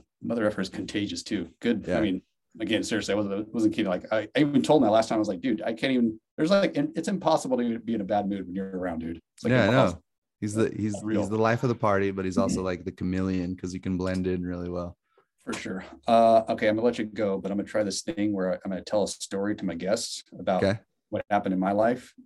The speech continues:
Speaker 1: that
Speaker 2: Uh-huh.
Speaker 1: you have no idea who these people <laughs> are.
Speaker 2: Okay.
Speaker 1: And you probably don't even care, Mars, but I'm gonna try to sell you on it because I think this is, like, one of the greatest stories that ever happened to me.
Speaker 2: Okay.
Speaker 1: So I'm gonna try, so I have a list. So this is the, this is the first one. Okay.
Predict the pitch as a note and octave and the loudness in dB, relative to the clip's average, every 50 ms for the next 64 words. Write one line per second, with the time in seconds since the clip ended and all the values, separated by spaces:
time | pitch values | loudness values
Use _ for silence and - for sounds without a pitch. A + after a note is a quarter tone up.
0 | _ - F#2+ F#2 G2 A2+ G2+ G2+ G#2 G2 G2+ - - F#2+ G#2 G#2+ G#2+ G#2 G#2 G#2+ | _ -2 2 2 2 2 2 -2 -4 -4 -6 -8 -4 2 4 4 4 4 2 0
1 | G#2+ - - A2+ A2+ G#2 F#2 - - G2+ F#2+ F#2 - - G#2+ A#2 - - D3 - | -2 -2 -4 -6 -4 -4 -4 -2 -2 -2 0 0 0 2 2 0 2 2 0 0
2 | - - - _ - - F3+ E3+ F#2+ G2+ A2+ - - - - - - - - - | 0 -6 -20 _ -12 -6 -2 0 2 2 2 0 -4 -6 -6 -8 -10 -8 0 2
3 | - G3+ A3+ C#4 C4 A#3 - A#3 A#3+ C4 B3+ C4 D#4+ E4 - - C#4 A3+ D3+ G#2+ | 4 4 4 2 0 0 2 4 4 4 4 2 2 0 0 0 0 0 0 0
4 | G#3+ A#2 C3+ F3+ G#3+ C4+ - - - _ _ _ - - A#2+ A#2+ C#3 C#3+ - G#3 | 0 2 2 2 2 0 -4 -6 -12 _ _ _ -6 -2 0 0 0 0 0 0
5 | A3 G#3 F#3 - - G3+ G3+ G3+ F#3 D3+ A#2+ G#2+ G#2 F#2+ F#2 F2+ - - A#2 A2+ | 0 0 0 -2 -2 -2 0 2 4 4 6 4 4 4 0 -4 -6 -6 -6 -4
6 | A#2+ A2+ A2+ A#2 D3 C#3 C3+ - B2+ B2+ C3 A#2 A#2+ A2+ G#2+ - - - A#2+ A#2+ | 0 0 0 0 -2 -4 -6 -6 -8 -8 -2 0 0 0 0 -2 -4 -2 0 0
7 | A2 G#2 G#2+ A#2+ B2 A#2 A#2 - - - B2+ A#2 A#2 A2+ A2 G#2+ - - _ _ | 0 0 0 0 0 0 -2 -4 -4 -2 -2 0 0 0 -2 -2 -6 -10 _ _
8 | B2+ A2 A2+ G#2+ G#2 G2+ A2+ A2 - - - G2 G2+ G#2 B2+ C3+ G2+ F#2 - - | -2 0 0 0 2 2 0 0 -2 -4 -8 -6 -2 -2 -2 -2 -2 -4 -8 -14
9 | _ _ _ _ _ - G#2+ A#2+ D#3 - G2+ G2+ G#2 G2+ - - A2 G2+ - - | _ _ _ _ _ -2 0 2 2 2 2 0 -2 -4 -4 -4 -4 -6 -6 -8
10 | _ _ - - B2 B2 A#2+ A2 A#2+ A2 G2+ - - - A2 G#2 G#2+ A2 G#2+ F#2+ | _ _ -2 0 2 2 6 6 6 4 4 2 -4 -8 -8 -8 -8 -8 -8 -10
11 | F#2+ - - - B2 A2+ G#2+ G2 G#2 G2 - B2 A#2 G#2+ - G2+ F#2+ G2 F#2+ - | -12 -12 -8 -6 -6 -6 -6 -6 -10 -10 -6 -4 -4 -4 -2 -2 -4 -4 -4 -4
12 | - - | -6 -6